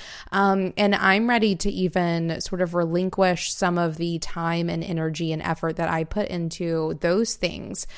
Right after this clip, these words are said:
because I don't see Facebook as a reliable and good use of resources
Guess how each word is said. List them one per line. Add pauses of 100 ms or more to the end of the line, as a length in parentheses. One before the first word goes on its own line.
(240)
because
I
don't
see (400)
Facebook
as
a (760)
reliable
and
good
use (300)
of
resources